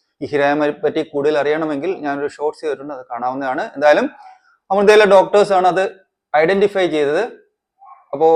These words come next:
അർജുന് ബട്ടൺസ് ഇടാനും പെൻ പിടിക്കാനും ഒക്കെ വളരെയധികം പ്രശ്നങ്ങളുണ്ട്.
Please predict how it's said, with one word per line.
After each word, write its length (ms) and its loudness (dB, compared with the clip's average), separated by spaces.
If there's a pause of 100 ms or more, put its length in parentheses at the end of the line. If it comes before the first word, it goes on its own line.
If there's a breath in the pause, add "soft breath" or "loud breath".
(320)
അർജുന് 500 -2 (200)
ബട്ടൺസ് 380 -6
ഇടാനും 440 -6 (220)
പെൻ 220 -4
പിടിക്കാനും 380 -6
ഒക്കെ 120 -12
വളരെയധികം 480 -6
പ്രശ്നങ്ങളുണ്ട്. 720 -2